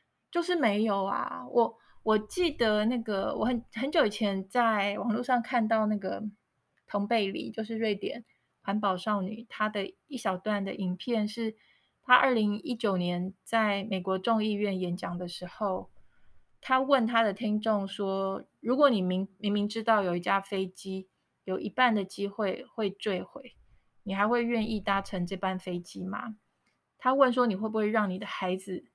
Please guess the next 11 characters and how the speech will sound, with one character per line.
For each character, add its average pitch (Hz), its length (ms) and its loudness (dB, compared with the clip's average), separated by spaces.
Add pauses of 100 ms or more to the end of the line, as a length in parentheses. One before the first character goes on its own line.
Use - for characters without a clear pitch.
(400)
搭 202 200 2
这 196 160 -6
样， 185 320 -8 (140)
这 - 80 -2
样 196 160 0
子 185 80 -6
一 185 120 -6
架 185 220 -6
飞 208 220 -10
机？” - 280 -20 (800)
那 339 120 8